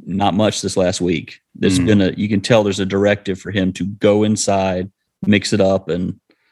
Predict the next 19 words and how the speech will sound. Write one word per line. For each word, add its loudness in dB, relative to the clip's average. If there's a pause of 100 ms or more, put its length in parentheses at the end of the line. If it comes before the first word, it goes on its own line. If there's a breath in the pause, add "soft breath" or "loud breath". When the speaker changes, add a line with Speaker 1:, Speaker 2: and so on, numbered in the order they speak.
(420)
Speaker 1:
and, -4
and -2
to -2
figure 0
that -4
out. -6
And -4
I 0
think -2
that's 2
something -2
Krzyzewski's -2
really 2
made 4
a -2 (120)
point 0
of -4
this -6
week. -8